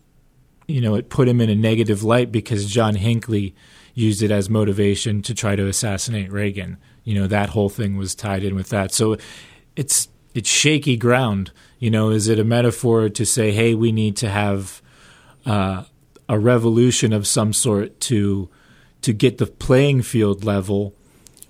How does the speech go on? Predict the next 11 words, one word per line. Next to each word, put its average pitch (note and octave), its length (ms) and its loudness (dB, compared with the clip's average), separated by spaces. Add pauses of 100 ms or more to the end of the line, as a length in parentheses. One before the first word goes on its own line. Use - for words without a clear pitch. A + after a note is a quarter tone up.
Um, G#2 460 0
or A#2+ 240 4
is A2 220 2
it, A2 320 2
will A#2 220 2
people B2 340 0
see A#2 260 2
this G#2+ 260 2
and G#2 140 -2
go, G#2 240 2
"Hey, G2+ 640 0